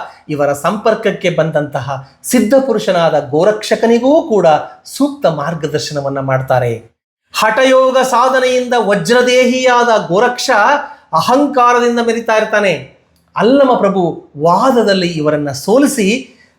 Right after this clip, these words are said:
ದೇಹವನ್ನ ವಜ್ರಕಾಯವಾಗಿಸಿಕೊಳ್ಳೋದೇ ಯೋಗದ ಗುರಿ ಅಲ್ಲ ಎಂದು ತಿಳಿಸಿ ಶಿವಯೋಗದ ಸಾಧನೆಯ ರೀತಿಯನ್ನ ತಿಳಿಯಪಡಿಸ್ತಾರೆ. ಇಷ್ಟಲಿಂಗ ದೀಕ್ಷೆಯನ್ನ ನೀಡಿ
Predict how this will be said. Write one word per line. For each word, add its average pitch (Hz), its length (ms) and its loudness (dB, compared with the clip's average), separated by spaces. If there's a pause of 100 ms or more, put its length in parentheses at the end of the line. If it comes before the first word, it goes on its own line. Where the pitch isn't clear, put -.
(160)
ದೇಹವನ್ನ 240 720 2
ವಜ್ರಕಾಯವಾಗಿಸಿಕೊಳ್ಳೋದೇ 226 1800 0
ಯೋಗದ 208 420 2
ಗುರಿ 190 200 0
ಅಲ್ಲ 175 520 2
ಎಂದು 143 380 -10
ತಿಳಿಸಿ 233 720 -4 (120)
ಶಿವಯೋಗದ 175 800 0
ಸಾಧನೆಯ 160 720 0
ರೀತಿಯನ್ನ 226 500 0
ತಿಳಿಯಪಡಿಸ್ತಾರೆ. 170 1000 0 (260)
ಇಷ್ಟಲಿಂಗ 185 520 2 (120)
ದೀಕ್ಷೆಯನ್ನ 160 500 0
ನೀಡಿ 233 560 0